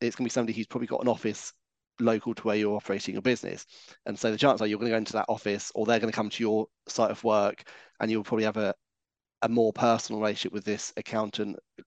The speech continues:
you know, um, lawyer, whoever it is you're, you're dealing with.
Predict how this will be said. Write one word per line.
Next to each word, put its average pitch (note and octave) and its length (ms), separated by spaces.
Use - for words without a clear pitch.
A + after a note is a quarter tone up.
you G#2 160
know, G2+ 180
um, G2 320
lawyer, G#2+ 540
whoever G#2 360
it - 60
is G2+ 220
you're, G2+ 300
you're G#2 180
dealing C3 240
with. - 180